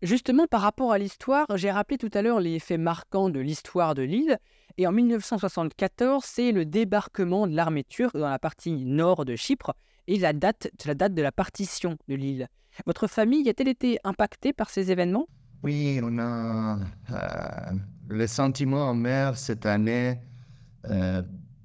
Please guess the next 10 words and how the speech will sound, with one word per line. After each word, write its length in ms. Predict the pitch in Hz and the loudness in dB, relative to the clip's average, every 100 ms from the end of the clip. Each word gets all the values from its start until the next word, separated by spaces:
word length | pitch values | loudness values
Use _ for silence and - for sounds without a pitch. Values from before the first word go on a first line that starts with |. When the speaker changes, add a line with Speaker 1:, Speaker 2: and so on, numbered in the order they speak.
| - - | -20 -16
Speaker 2:
d'honorer 880 | 117 135 135 131 131 127 135 147 | -2 2 4 4 0 0 0 0
le 460 | 139 113 107 101 101 | -2 -2 0 -2 -4
cinquantième, 1080 | 95 - 127 120 117 107 113 120 120 120 101 | -4 -2 -2 0 -2 -2 -2 0 0 0 0
euh, 400 | 95 90 87 87 | -2 -2 -6 -6
anniversaire 640 | 113 113 110 107 - 123 | -4 -2 -2 -2 -2 0
de 140 | 110 107 | 0 0
l'invasion 600 | 107 104 104 98 110 104 | 0 0 -2 -2 -2 -2
turque 520 | 110 104 98 95 82 | -2 -4 -2 -4 -4
sur 260 | - 101 | -4 -4
l'île. 560 | 95 107 160 165 110 92 | -2 0 0 0 -2 -2